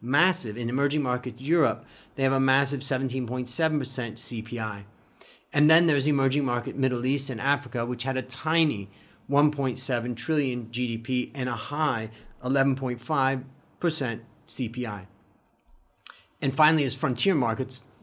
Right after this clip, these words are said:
They're relatively small. They only have a G D P of about two point nine trillion dollars, and they have an extremely high C P I of thirty-one point two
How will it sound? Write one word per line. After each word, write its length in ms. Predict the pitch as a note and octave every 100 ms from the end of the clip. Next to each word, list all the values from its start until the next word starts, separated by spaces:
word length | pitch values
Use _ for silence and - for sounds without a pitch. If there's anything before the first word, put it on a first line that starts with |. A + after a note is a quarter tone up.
| D3
They're 160 | F3+
relatively 480 | F3 D#3 C#3+ D3 B2
small. 380 | - C3+ B2+ D3
They 140 | C3
only 160 | B2+ B2+
have 100 | A#2+
a 60 |
G 180 | A2+ B2
D 80 | A#2+
P 160 | A#2+ C3
of 80 |
about 340 | A#2 A2+ A#2 A#2
two 160 | -
point 280 | C3 C3 A#2
nine 240 | A2+ A2 A2
trillion 400 | - C3 A2+ G#2
dollars, 420 | G#2+ A2 C#3 C3+ - - - - -
and 240 | D3 D3
they 60 | C3+
have 180 | C3+ B2+
an 80 |
extremely 680 | B2+ - - - E3 D3+ A#2+
high 260 | G#2+ G#2+ G#2+
C 240 | F#2+ C#3+
P 220 | B2 B2
I 260 | G2+ G2 G2 - - _
of 460 | C#3 B2 A#2 A2+ A2+
thirty-one 640 | - D3 B2+ G#2+ G2+ G2 -
point 340 | - B2+ A#2+
two 300 | - A2+ G2+